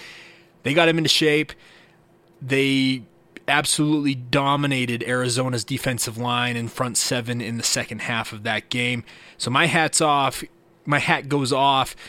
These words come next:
to Brady Christensen, Thomas Schoaf, James Empey, Tristan Hodge, and Austin Hoyt. Those are the starting five,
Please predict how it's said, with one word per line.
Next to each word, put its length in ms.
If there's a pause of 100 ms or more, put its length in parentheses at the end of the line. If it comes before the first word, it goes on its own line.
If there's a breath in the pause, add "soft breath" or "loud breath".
(260 loud breath)
to 140
Brady 300
Christensen, 840
Thomas 420
Schoaf, 640 (120)
James 580
Empey, 540 (180 loud breath)
Tristan 420
Hodge, 440
and 100
Austin 460
Hoyt. 460 (220 loud breath)
Those 160
are 60
the 140
starting 480
five, 540